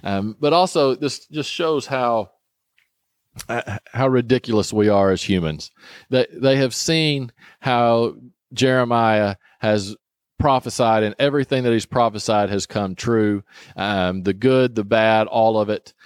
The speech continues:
Um, they've seen the ramifications of not being faithful to God. They've literally seen the temple destroyed, uh, in front of them,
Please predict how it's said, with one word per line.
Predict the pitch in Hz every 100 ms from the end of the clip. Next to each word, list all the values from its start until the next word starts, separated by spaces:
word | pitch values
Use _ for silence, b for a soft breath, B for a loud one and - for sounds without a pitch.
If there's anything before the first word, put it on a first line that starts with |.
| B B
Um, | 101 101 95 95 104
they've | 120 110 98
seen | - 143 143 139 135 127
the | 120 107 110 - - -
ramifications | 127 123 131 117 117 131 127 - 120 107
of | 92
not | 110 110 120 113 - - _ b b 117
being | 120 117 107
faithful | 127 113 - 117
to | - 101
God. | 104 104 104 98 _ b 110
They've | 110 110
literally | 113 127 156 151 135 123
seen | - 131 117 113
the | 104
temple | - 120 117
destroyed, | 104 95 - - 113 110 110 104 - B B
uh, | 107 104 104
in | 107 101
front | - 117
of | 110 101
them, | 107 104 104